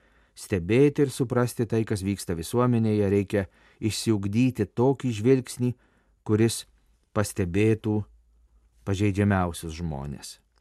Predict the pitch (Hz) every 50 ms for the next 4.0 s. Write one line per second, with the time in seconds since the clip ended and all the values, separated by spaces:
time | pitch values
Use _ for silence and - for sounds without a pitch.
0 | _ _ _ _ _ _ _ _ _ _ _ _ _ _ _ _ _ - _ _
1 | _ - - 117 120 110 131 123 - - 117 - - 117 110 110 104 101 101 98
2 | 98 92 92 - 151 143 - 95 87 - - - 87 87 - - 87 82 - 101
3 | 95 92 - 135 151 131 95 85 80 - - - 90 85 87 82 82 78 71 60